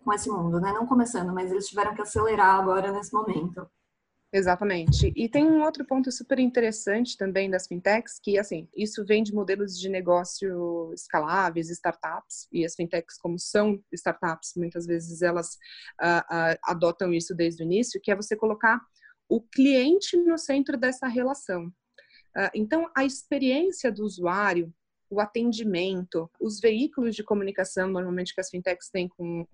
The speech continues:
Speaker 2: com os clientes, é, eles são, um,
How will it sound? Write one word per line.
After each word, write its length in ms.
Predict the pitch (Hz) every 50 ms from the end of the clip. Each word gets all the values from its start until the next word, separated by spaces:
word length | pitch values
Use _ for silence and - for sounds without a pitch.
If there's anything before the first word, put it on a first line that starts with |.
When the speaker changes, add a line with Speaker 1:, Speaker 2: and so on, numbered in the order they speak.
| _ -
Speaker 2:
com 60 | 175
os 120 | 170 -
clientes, 680 | - - 165 165 185 214 240 240 240 - 185 - - - _ _ - - _ -
é, 300 | - 185 185 185 - -
eles 240 | 196 202 208 - -
são, 320 | - 220 220 226 233 220 - _ _ _ _ _ _ _ _ -
um, 300 | - 220 208 185 165 160